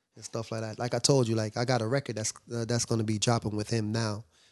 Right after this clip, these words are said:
you know what I'm saying, that I orchestrated with, um, Touch Point. You know what I'm saying? He's the producer on that record. He produced the record, but I reached out to, um, to Squash,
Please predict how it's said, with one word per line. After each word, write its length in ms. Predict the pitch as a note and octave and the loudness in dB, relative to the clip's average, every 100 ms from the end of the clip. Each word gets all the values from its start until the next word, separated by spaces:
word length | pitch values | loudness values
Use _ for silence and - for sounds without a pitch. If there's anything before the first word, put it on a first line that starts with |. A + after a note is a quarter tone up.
| _ - | _ -10
you 60 | |
know 60 | A2+ | -4
what 40 | |
I'm 40 | A2+ | -2
saying, 320 | A#2 A#2+ A#2 | 0 0 0
that 140 | A2 | 0
I 60 | G#2+ | 0
orchestrated 840 | A#2+ A2+ G#2 - A2+ A2 G#2+ G#2 | 0 -2 -2 -2 -2 -2 -4 -4
with, 240 | A#2 G#2+ A2 | -4 -4 -4
um, 400 | A2 G#2+ G#2 G#2 _ _ _ _ _ _ - | -4 -4 -6 -12 _ _ _ _ _ _ -2
Touch 300 | D3+ C#3 - | 4 4 4
Point. 400 | - D3 C3+ G#2+ | 0 2 2 -2
You 60 | _ | _
know 20 | _ _ _ _ _ - | _ _ _ _ _ -20
what 40 | A2 | -8
I'm 40 | |
saying? 180 | A#2+ A2+ | -4 0
He's 140 | B2+ | 0
the 60 | A2 | -2
producer 640 | - B2 A2 C3+ - G#2+ A2 - | -2 0 2 2 0 -4 -10 -12
on 100 | A2 | -6
that 160 | A2 G#2+ | -4 -4
record. 440 | A2 - G2+ - - _ _ | -6 -8 -14 -16 -20 _ _
He 120 | - C3 | -10 -8
produced 440 | - G#2 C#3 C3 | -4 0 0 2
the 80 | A2+ | 0
record, 400 | A2+ A2 - - _ | 0 -2 -4 -10 _
but 120 | A#2+ | -2
I 60 | G#2+ | 0
reached 440 | A2 B2 A2+ - | 0 0 2 2
out 380 | C3 C3 G#2+ - - - | 2 0 -2 -8 -8 -4
to, 400 | - A#2+ A2 G#2+ _ _ _ _ _ _ _ _ _ _ _ A2 | -2 -4 -4 -10 _ _ _ _ _ _ _ _ _ _ _ -10
um, 300 | A2 G#2 G#2 | -6 -6 -8
to 80 | - | -8
Squash, 680 | - - A#2+ G#2+ - - - | -6 -2 -2 -2 -2 -2 -6